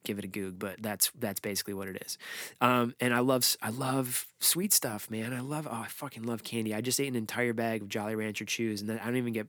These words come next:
paid by them, but, but I would love to, but I would actually hate it because I would eat 'em all the time, and I would go from a sleek one fifty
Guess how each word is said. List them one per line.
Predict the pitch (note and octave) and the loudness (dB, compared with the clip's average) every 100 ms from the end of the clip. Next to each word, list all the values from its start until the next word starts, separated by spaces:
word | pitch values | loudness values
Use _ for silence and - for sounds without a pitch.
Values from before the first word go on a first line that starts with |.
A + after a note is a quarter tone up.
| - | -8
paid | - A2 A#2 | -6 -2 0
by | A2+ | 0
them, | A2+ B2+ B2+ | 0 -2 -2
but, | A#2+ - | -6 -10
but | A2 | -4
I | A2 | -2
would | A2 G#2+ - | -2 -4 -2
love | A2+ A#2 | -2 0
to, | C3 C3 | 2 4
but | A#2 | 4
I | A2+ | 0
would | A2+ | 0
actually | A#2 - F#2+ | 0 -2 -4
hate | G#2+ A2 | 0 0
it | G#2 G#2+ | 0 -4
because | G#2 G#2+ | -6 -4
I | G#2+ | -4
would | A2+ | -2
eat | A2 | -2
'em | A2 - | -2 -4
all | A2+ A2+ | -2 0
the | A#2+ | 0
time, | A#2+ A#2+ A#2 A2+ | 0 0 0 -2
and | G#2+ | -2
I | |
would | A2+ G#2 | -2 0
go | A2 G#2+ | 0 0
from | - A2 A2 | -2 -4 -2
a | G#2 | 0
sleek | - - A#2+ A#2 | 0 2 -2 -2
one | A2+ A#2+ | -2 -2
fifty | - A2 - A2+ A2 | -2 -4 -2 -2 -4